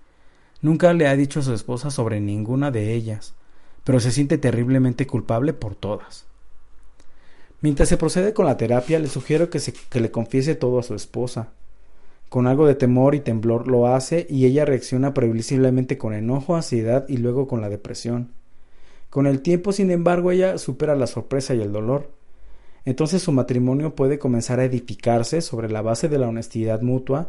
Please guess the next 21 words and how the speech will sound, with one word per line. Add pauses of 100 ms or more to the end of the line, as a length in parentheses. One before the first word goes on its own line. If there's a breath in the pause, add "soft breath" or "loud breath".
(320 loud breath)
quizá
por
primera
vez. (1040 soft breath)
Cuando
una
pareja
trabaja
para
tratar
de
sobrevivir
a
otra
relación, (240 loud breath)
les
indico
que
sean
muy
sinceros.